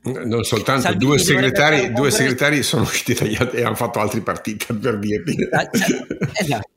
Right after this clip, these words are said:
Speaker 2: Sa-, Salvi-, Salvini, Salvini dovrebbe fare un congresso da tempo, continua a non farlo. E continua a cacciare, tu hai detto, guarda che i seguaci del, dell'attuale ministro dell'industria sono stati epurati quasi tutti, eh, nelle liste,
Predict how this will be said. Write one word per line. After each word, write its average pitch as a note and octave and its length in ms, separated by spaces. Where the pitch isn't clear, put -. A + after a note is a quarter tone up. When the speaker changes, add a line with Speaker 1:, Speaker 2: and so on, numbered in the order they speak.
Speaker 2:
Sa-, D#3+ 160
Salvi-, F#3+ 520
Salvini, G3 680
Salvini E3+ 340
dovrebbe D#3+ 260
fare D#3+ 160
un C3+ 40
congresso E3 460
da D3 80
tempo, F3+ 400
continua D#3 360
a - 20
non D3 140
farlo. D3+ 480
E D#3 120
continua F#3 580
a F3+ 220
cacciare, F#3 760
tu F3+ 100
hai D#3 140
detto, B2+ 1120
guarda F3+ 200
che B2+ 60
i C#3 60
seguaci D#3 420
del, C3+ 180
dell'attuale C3+ 440
ministro D3 260
dell'industria C#3+ 380
sono B2 160
stati B2+ 240
epurati D3+ 460
quasi B2 260
tutti, A#2+ 400
eh, B2 260
nelle B2+ 220
liste, - 600